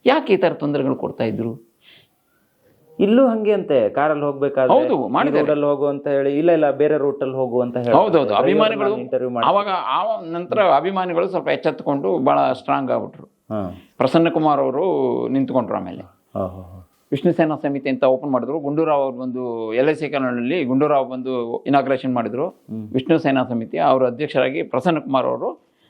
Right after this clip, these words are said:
Speaker 1: ಮಾಡ್ಕೊಂಡು ನಂತರದ ದಿನಗಳು ಸ್ವಲ್ಪ ಇದಾಯ್ತು.
Speaker 2: ಏನ್ ಕಾರಣ ಇರುತ್ತೆ ಸರ್? ಸುಮ್ ಸುಮ್ನೆ
Speaker 1: ಕಾರಣ
Speaker 2: ಮನೆಗೆ ಗಾಜು ಹೊಡೆಯೋದು, ಕಾರಲ್ಲಿ ಹೋಗುವಾಗ ಅಡ್ಡ ಹಾಕೋದು.
Speaker 1: ಇನ್ನೊಂದೇನು ಗೊತ್ತಾ?
Speaker 2: ಹಾ.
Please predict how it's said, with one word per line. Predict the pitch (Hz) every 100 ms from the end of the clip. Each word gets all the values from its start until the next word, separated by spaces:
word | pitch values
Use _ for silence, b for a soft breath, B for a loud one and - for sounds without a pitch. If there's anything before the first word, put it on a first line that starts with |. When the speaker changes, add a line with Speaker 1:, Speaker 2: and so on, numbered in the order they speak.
| _
Speaker 1:
ಮಾಡ್ಕೊಂಡು | 135 135 131 139 240 - -
ನಂತರದ | - 170 208 180
ದಿನಗಳು | 160 151 - 370
ಸ್ವಲ್ಪ | 175 165 208 - -
ಇದಾಯ್ತು. | - - - - _ -
Speaker 2:
ಏನ್ | 415 508 453
ಕಾರಣ | 190 180 151 139
ಇರುತ್ತೆ | 120 107 - 90
ಸರ್? | 95
ಸುಮ್ | - 131 151
ಸುಮ್ನೆ | 156 160 160 151 143
Speaker 1:
ಕಾರಣ | - - - 120
Speaker 2:
ಮನೆಗೆ | 135 139 131 123
ಗಾಜು | 123 120
ಹೊಡೆಯೋದು, | 123 120 117 117 117
ಕಾರಲ್ಲಿ | 127 131 127
ಹೋಗುವಾಗ | 123 120 120
ಅಡ್ಡ | 117 120
ಹಾಕೋದು. | 117 113 113 110 110 110
Speaker 1:
ಇನ್ನೊಂದೇನು | 180 208 185 190
ಗೊತ್ತಾ? | 160 110
Speaker 2:
ಹಾ. | 131 143 120 110 92